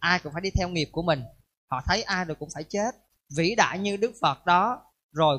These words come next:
cũng một ngày phải trở về Kusinara, bỏ lại mà đi. Rồi một tỷ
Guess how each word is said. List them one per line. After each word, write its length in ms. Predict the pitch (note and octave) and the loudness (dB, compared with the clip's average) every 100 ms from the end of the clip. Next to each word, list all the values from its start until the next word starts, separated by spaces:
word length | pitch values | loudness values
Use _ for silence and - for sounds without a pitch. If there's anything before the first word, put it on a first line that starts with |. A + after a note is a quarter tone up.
| - | -2
cũng 420 | C3+ F#3+ A3+ G3+ F#3 | -8 -8 -12 -12 -8
một 160 | D#3 | -6
ngày 200 | E3 D3 | -4 -4
phải 120 | - E3+ | -4 -6
trở 220 | - F3 | -6 -2
về 180 | F#3+ C#3+ | -2 -2
Kusinara, 880 | F3+ F#3+ G3 F#3+ F#3 F#3+ F#3+ - _ _ - | -2 -2 -4 -4 0 2 2 -4 _ _ -6
bỏ 180 | B2 G3 | -2 0
lại 200 | D#3 D3 | -2 -4
mà 160 | C3+ | -8
đi. 340 | D#3 F#3 F#3+ - _ _ _ | -4 -6 -6 -16 _ _ _
Rồi 220 | D3+ C3+ C3 - _ | -4 -2 -6 -14 _
một 200 | D#3 D3 - | -8 -8 -6
tỷ 180 | D3+ | -6